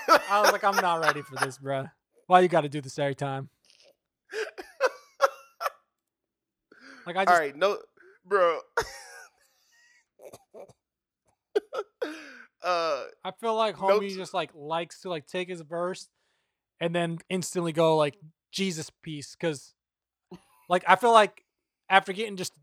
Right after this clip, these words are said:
Speaker 2: destroyed and let to go last on Control, but with Big Sean and Kendrick and all them, he, like, boy never recovered from that.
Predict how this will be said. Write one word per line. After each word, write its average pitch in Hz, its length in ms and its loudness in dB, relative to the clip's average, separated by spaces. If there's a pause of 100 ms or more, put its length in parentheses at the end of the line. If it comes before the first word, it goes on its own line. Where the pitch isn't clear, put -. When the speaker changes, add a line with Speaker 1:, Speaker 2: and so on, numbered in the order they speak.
(340)
Speaker 2:
destroyed 214 840 2 (160)
and 160 540 -6 (140)
let 180 400 4
to - 60 -8
go 170 400 6 (100)
last 180 540 6
on 170 120 -2
Control, 185 680 0
but 160 300 -2
with 156 160 -10
Big 180 160 0
Sean 175 260 0
and 165 80 -6
Kendrick 170 300 -6
and 190 80 -8
all 190 140 2
them, 202 180 2
he, 185 60 -2
like, 151 200 -4
boy 156 280 0
never 180 220 4
recovered 202 340 2
from 151 140 -16
that. 135 240 -8